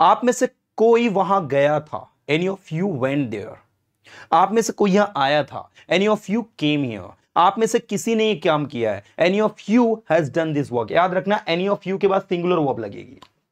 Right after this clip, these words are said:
some of you के बाद प्लूरल वर्ब लगेगी, none of you के बाद भी सिंगुलर वर्ब लगेगी। आप में से कोई भी वहां नहीं गया, none of you, uh, none of you, आप में से कोई भी वहां नहीं गया, none of you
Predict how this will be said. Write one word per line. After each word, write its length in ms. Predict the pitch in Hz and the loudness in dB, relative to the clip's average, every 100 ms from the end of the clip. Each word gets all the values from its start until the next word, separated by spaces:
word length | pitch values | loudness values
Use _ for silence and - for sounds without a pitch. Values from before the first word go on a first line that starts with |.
| _ _ _ _ _ _ _ _ | _ _ _ _ _ _ _ _
some 220 | - 170 | -2 2
of 240 | 190 190 180 | 0 0 -4
you 80 | |
के 100 | 185 | 0
बाद 140 | 185 185 | 0 0
प्लूरल 380 | 185 180 185 165 | 0 2 2 2
वर्ब 180 | 139 | 0
लगेगी, 400 | 113 113 104 110 - - - - | -4 -8 -8 -10 -16 -20 -20 -6
none 320 | 151 170 196 196 | 0 2 2 0
of 120 | 175 | -4
you 120 | 180 | 0
के 60 | 196 | 2
बाद 220 | 180 175 | 2 0
भी 80 | 196 | -4
सिंगुलर 340 | 185 175 180 | -2 0 0
वर्ब 240 | 165 139 | 0 -4
लगेगी। 420 | - - - - - _ - | -6 -12 -14 -16 -20 _ 0
आप 200 | 151 160 | 0 2
में 80 | 202 | 0
से 100 | 214 | 0
कोई 280 | 214 170 185 | 2 2 2
भी 100 | 214 | 0
वहां 180 | 175 | 0
नहीं 180 | 143 120 | -2 -6
गया, 180 | 95 - - _ _ - | -10 -14 -20 _ _ -6
none 260 | 151 175 202 | 0 0 0
of 240 | - 175 | -4 -2
you, 220 | 196 135 147 - _ _ _ _ _ _ _ _ _ - | 0 0 -4 -16 _ _ _ _ _ _ _ _ _ -4
uh, 240 | 139 143 165 | 0 2 2
none 200 | 196 196 | 2 0
of 100 | 190 | -2
you, 140 | 190 | 0
आप 140 | 170 160 | 0 0
में 80 | |
से 80 | 175 - | -4 -2
कोई 120 | 175 | -2
भी 80 | 185 | -2
वहां 160 | 175 | -4
नहीं 120 | 160 | -2
गया, 240 | 147 147 175 _ _ - | 0 0 -2 _ _ -2
none 280 | 156 185 190 | 0 0 -2
of 100 | 160 | -2
you 300 | 165 160 | -2 -2